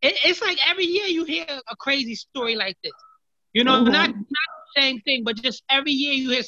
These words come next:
Speaker 1: and then they, they talk about us for two days and then just leave it alone.
Speaker 2: Yeah.
Speaker 1: It's one of the situations where it, as a black man, as a, as a black man myself, I'm very confused by it because it's like,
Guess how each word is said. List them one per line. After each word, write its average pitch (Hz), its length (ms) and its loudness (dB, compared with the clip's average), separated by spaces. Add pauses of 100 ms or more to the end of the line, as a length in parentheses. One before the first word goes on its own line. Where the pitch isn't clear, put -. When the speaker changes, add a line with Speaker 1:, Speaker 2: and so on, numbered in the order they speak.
Speaker 1:
and 233 160 -2
then 262 140 2
they, 233 180 -4 (380)
they 214 80 2
talk 269 280 0 (120)
about 262 200 2
us 233 120 -2
for 247 80 -8
two 277 240 0
days 269 300 2
and 233 140 -6
then 254 120 -2
just 233 180 -6
leave 240 160 -2
it 220 80 0
alone. 208 300 -2 (440)
Speaker 2:
Yeah. 202 460 6 (540)
Speaker 1:
It's 262 180 2
one 302 160 2
of 302 80 0
the 285 60 -2
situations 277 840 -4
where 269 180 -2
it, 247 280 -4 (340)
as 226 220 0
a 247 80 2
black 254 320 2
man, 262 440 -2
as 233 200 -2
a, 233 160 -4
as 226 100 0
a 226 60 -4
black 240 260 -2
man 247 160 -6
myself, 220 380 -4
I'm 202 160 -4
very 247 240 0
confused 240 580 -4
by 208 160 2 (140)
it 226 60 -10 (380)
because 247 360 0
it's 220 120 -16
like, 233 300 -6